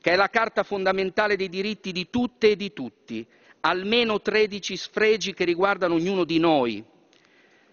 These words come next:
Perché se quella carta perde valore,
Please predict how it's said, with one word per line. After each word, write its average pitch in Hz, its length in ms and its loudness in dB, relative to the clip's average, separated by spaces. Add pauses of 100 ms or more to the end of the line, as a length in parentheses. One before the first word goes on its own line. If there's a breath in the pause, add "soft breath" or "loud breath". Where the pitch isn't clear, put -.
(360 soft breath)
Perché 165 280 2
se 202 200 -2
quella 247 300 4
carta 233 360 0
perde 214 420 0
valore, 143 640 -2